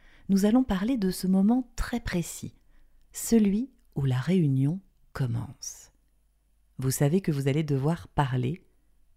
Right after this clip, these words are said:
et votre cœur se met à battre beaucoup trop vite. Peut-être que vous reconnaissez cette scène, votre tour approche, votre respiration se raccourcit,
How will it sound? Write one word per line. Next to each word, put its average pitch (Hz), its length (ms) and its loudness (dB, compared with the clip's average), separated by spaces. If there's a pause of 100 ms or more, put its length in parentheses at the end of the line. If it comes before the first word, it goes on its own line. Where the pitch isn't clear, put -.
(160)
et 139 160 2
votre 127 380 -2
cœur 127 400 -4
se - 160 -2
met 151 260 0
à 123 100 -2
battre - 600 -10 (320)
beaucoup 147 400 -2
trop - 240 -8
vite. - 500 -16 (1700)
Peut-être 269 280 0
que 214 120 0
vous 175 100 0
reconnaissez 180 500 2
cette 165 220 0
scène, 143 340 2
votre 131 280 -2
tour 208 260 0
approche, 180 760 -2 (420)
votre 131 240 -2
respiration 165 680 -2
se - 140 -6
raccourcit, 147 800 -6